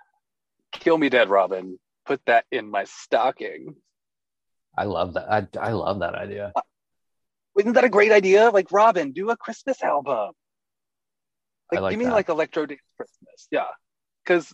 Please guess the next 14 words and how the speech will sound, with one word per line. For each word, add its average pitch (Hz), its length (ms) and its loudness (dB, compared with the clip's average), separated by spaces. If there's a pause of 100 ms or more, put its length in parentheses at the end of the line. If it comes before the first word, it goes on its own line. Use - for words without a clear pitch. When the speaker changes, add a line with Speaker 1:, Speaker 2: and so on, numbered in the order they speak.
Speaker 1:
the 156 140 -6
problem 190 360 2
with, 131 140 -2 (220)
m-, 104 180 -12 (100)
my 120 320 2
problem - 480 -10 (600)
with 139 200 -2
Christmas 120 500 -4
music 113 320 -8
is 120 120 -2
that 127 120 2
it's 127 160 -4
all 165 320 2
so 120 760 -2